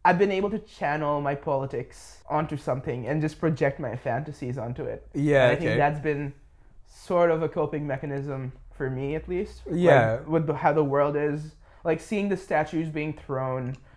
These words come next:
Speaker 1: of those racist colonizers have
Speaker 2: Mm-hmm.
Speaker 1: just personally given me a lot of vindication.
Speaker 2: Yeah,
Speaker 1: Like, the
Speaker 2: seeing
Speaker 1: fact
Speaker 2: the cops cry over not getting their McDonald's meals.
Speaker 1: Dude, it's just been beautiful.
Speaker 2: It's been really beautiful.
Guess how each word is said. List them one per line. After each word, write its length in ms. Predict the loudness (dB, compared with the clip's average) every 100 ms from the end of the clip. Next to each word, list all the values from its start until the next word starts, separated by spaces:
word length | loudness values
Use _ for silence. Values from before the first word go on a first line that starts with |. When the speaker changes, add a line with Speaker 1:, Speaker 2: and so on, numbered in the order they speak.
| -10
Speaker 1:
of 160 | -4 -2
those 200 | 0 -2
racist 600 | -2 -4 -4 -6 -8 -10
colonizers 880 | 0 2 2 0 -2 -4 -6 -8 -6
have 200 | -2 0
Speaker 2:
Mm-hmm. 420 | 0 -2 -8 -8 -6
Speaker 1:
just 240 | -8 -6
personally 420 | -4 -4 -4 -6
given 280 | -2 -2 -2
me 80 | -2
a 60 |
lot 180 | -2 0
of 60 | -2
vindication. 640 | -4 -4 -6 -6 -6 -10 -10 -20 _ _ -12
Speaker 2:
Yeah, 340 | 0 2 2 -2
Speaker 1:
Like, 180 | 0 2
the 80 | 2
Speaker 2:
seeing 260 | 4 2 4
Speaker 1:
fact 20 |
Speaker 2:
the 240 | 4 2 0
cops 320 | 2 2 -2
cry 380 | -6 0 2 4
over 180 | 2 0
not 180 | -2
getting 180 | -2 -4
their 80 | -2
McDonald's 500 | -4 -2 -2 -4 -6
meals. 300 | -4 -2 0
Speaker 1:
Dude, 180 | 2 2
it's 140 | 0
just 160 | -4 -2
been 140 | -4
beautiful. 440 | -2 -2 -2 -2 -2
Speaker 2:
It's 120 | 0
been 220 | 0 2
really 320 | 4 4 4
beautiful. 420 | 2 0 -2 0